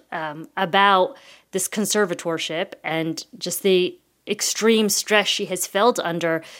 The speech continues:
being not able to make her own decisions about a whole host of things. I mean, like you all said about, you know, frankly, even her body. She's had,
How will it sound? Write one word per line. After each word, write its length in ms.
being 440
not 320
able 180
to 100
make 200
her 120
own 200
decisions 520
about 220
a 60
whole 340
host 320
of 80
things. 480
I 80
mean, 180
like 200
you 40
all 120
said 340
about, 340
you 60
know, 60
frankly, 340
even 160
her 100
body. 380
She's 180
had, 280